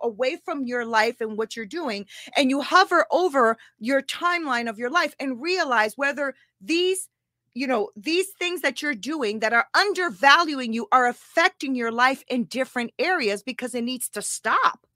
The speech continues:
It just needs to stop, right? What is that? One hundred percent.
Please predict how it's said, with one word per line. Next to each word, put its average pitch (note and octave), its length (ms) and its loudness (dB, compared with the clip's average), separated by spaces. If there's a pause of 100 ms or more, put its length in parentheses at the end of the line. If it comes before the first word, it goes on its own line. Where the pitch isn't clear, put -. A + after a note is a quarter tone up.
(200)
It A#3 80 0
just A#3+ 200 -8
needs B3 200 -4
to G3+ 120 -10
stop, G#3+ 420 -2 (360)
right? A#3+ 340 2 (920)
What A3 100 -6
is A#3+ 120 -8
that? D#4+ 260 2 (360)
One B3+ 200 -2
hundred C4 320 -6
percent. A#3+ 420 -4